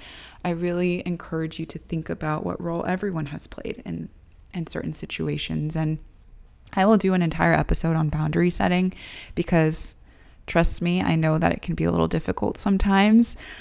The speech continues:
Um, and I think it's such an important conversation to have, but just look around and see what relationships light you up, what relationships maybe aren't feeling so great right now, and consider what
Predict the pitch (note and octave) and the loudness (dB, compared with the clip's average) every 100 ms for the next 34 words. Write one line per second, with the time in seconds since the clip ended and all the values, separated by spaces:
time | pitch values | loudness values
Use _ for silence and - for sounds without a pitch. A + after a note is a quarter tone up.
0 | - E3+ E3+ E3+ E3+ E3 D#3+ D#3+ - - | -6 0 0 2 0 -2 -2 -2 -2 -4
1 | - E3+ E3+ E3 D#3+ - - - D#3 D#3 | 0 0 0 -2 2 2 2 0 0 2
2 | D#3+ D#3 D3+ E3 D3+ D3+ - - F3+ A#3 | 0 0 -2 0 2 2 2 0 2 2
3 | A#3 C4 F3 F3 E3+ D#3+ - E3+ E3+ D#3+ | 4 4 6 6 4 0 0 2 2 -2
4 | - - - - - F3+ F#3+ A#3+ A#3 F#3 | -12 -20 -20 -20 0 4 6 6 4 4
5 | F3 F3 E3+ F3+ - E3+ E3 D#3 D#3 D#3 | 2 0 0 -2 -2 -4 -2 -2 0 8
6 | F3 - - F#3 F3+ E3 - D#3+ - D#3+ | 10 10 4 2 2 2 0 -4 -2 -4
7 | - - E3+ D#3 D#3 D#3 B3+ - - - | -4 -4 0 0 2 2 0 -8 -20 -20
8 | - - E3 - D#3+ D3+ D#3+ - - - | -2 0 0 -2 0 0 -2 -8 -20 -16
9 | - D#3+ D#3 D#3+ D#3+ - D#3 - D3 D3 | -2 0 0 0 -2 -2 -2 0 2 2
10 | D#3 - - - - - - - G3 G3 | 0 -8 -20 -16 -16 -14 -16 -4 -2 2
11 | G#3+ - A3+ C#4 C4 G3 G3 G#3 | 2 4 6 6 6 6 4 2